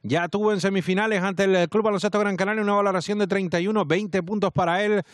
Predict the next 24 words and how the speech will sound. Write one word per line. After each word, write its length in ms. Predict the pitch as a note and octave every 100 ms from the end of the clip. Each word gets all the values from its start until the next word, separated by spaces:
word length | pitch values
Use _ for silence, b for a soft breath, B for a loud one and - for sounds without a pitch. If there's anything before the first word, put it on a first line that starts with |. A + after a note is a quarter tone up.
| B B B B
El 160 | - G2
escolta 800 | A#2+ F#3 G3 F3 C#3+ - E3+ D#3
Gambie, 540 | D3 E3 E3 G3 G#3 G3+
de 220 | B3+ D#3
Gambia, 400 | G#3 G3+ G3+ G3+
en 80 | F#3
este 180 | E3+
caso 520 | E3 F#3+ - G#3 G#3 F3
del 220 | D#3 F3
C 120 | G3+
B 120 | G#3
Canarias, 380 | F#3 G3 G#3 F#3+
estuvo 240 | D#3+ F#3
a 60 | F3+
punto 260 | F3 F3+ F#3
de 100 | F#3
recuperar 380 | F#3 F3 F#3+
el 80 | F#3+
balón 260 | F#3 G3 F#3+
el, 140 | F#3
eh, 220 | F#3 F3+ E3
conjunto 380 | F#3+ E3 F#3 F#3
tinerfeño, 680 | F#3 F3 D#3+ G3+ F#3+ G3+
pero 460 | F3 G3+ G#3 G#3